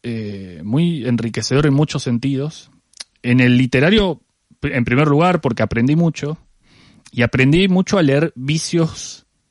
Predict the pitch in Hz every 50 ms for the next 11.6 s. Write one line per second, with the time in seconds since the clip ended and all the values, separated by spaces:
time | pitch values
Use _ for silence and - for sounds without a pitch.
0 | _ _ _ _ - - 110 - 135 127 131 127 120 117 127 143 156 147 139 151
1 | 156 - 127 101 - 123 107 101 113 107 110 117 113 110 110 107 107 98 - _
2 | _ _ _ 110 113 104 95 - 117 98 113 - 156 147 147 139 117 110 - -
3 | 107 - - - - - - - - - - 185 185 - - - 156 165 196 -
4 | _ _ _ _ _ _ - 151 127 131 160 - _ - 147 147 139 120 127 151
5 | 156 - - 135 123 135 156 160 - _ - 156 156 - _ - - 117 113 127
6 | - 151 143 135 117 127 139 - 143 127 - 113 - 139 131 - - 151 151 -
7 | - - - 175 - _ _ _ _ _ _ _ _ - - - - - - -
8 | - - - - - - - - - _ _ _ _ _ _ - - - _ -
9 | 147 156 165 - 175 180 208 214 - 226 208 214 214 214 214 190 190 170 165 156
10 | - 180 175 185 180 180 175 160 160 147 139 - - 156 147 156 139 123 127 120
11 | 113 - 127 123 123 - - - 120 120 110 98